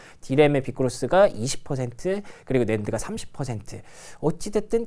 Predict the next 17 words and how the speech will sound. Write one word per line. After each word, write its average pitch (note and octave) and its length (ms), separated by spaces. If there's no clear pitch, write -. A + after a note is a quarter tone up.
기대했던 A3 800
부분만큼은 F3+ 1000
아닌 F#3 400
것 F3+ 180
같은 C3 480
그런 C3+ 220
느낌이 A#2+ 320
납니다. A2 640
컨퍼런스 G3 420
콜에서 E3 260
그렇게 B2 300
얘기를 B2 340
했기 F#3+ 240
때문에, C3+ 580
어, G2+ 300
많은 C3 240
분들이 C3+ 520